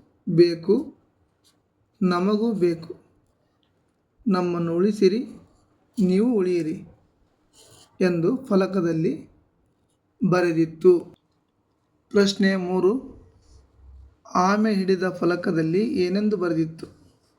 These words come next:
ಉತ್ತರ, ನೀರು ಅಮೂಲ್ಯ ಸಂಪತ್ತು,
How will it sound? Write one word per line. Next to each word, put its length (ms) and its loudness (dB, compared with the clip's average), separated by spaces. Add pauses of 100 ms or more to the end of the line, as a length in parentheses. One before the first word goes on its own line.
(1000)
ಉತ್ತರ, 400 2 (560)
ನೀರು 460 2 (100)
ಅಮೂಲ್ಯ 460 0
ಸಂಪತ್ತು, 600 -6